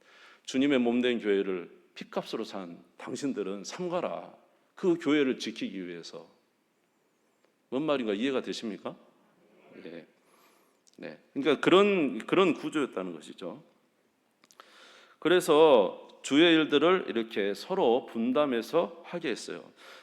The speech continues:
여러분, 교회 안에, 교회 안에 하나님께서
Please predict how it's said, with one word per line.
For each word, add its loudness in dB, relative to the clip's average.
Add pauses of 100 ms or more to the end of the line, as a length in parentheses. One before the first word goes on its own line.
여러분, 4
교회 8
안에, 2 (920)
교회 8
안에 4 (520)
하나님께서 -2